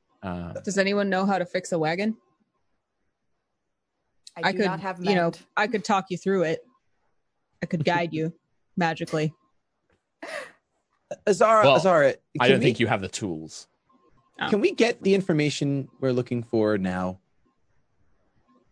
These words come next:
Speaker 3: Um, if you want to watch, sure.
Speaker 4: I, I,
Speaker 2: I mean, you
Speaker 4: I
Speaker 2: wouldn't be doing anything we couldn't watch, would you?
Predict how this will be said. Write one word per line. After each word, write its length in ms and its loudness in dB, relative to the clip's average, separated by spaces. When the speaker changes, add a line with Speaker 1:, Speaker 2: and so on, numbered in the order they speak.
Speaker 3:
Um, 600 -8
if 240 0
you 360 -6
want 460 -6
to 140 -10
watch, 540 -2
sure. 600 -4
Speaker 4:
I, 120 2
I, 80 0
Speaker 2:
I 280 6
mean, 80 2
you 80 2
Speaker 4:
I 80 4
Speaker 2:
wouldn't 180 4
be 120 0
doing 280 2
anything 360 0
we 100 2
couldn't 320 0
watch, 420 -4
would 160 -2
you? 200 -2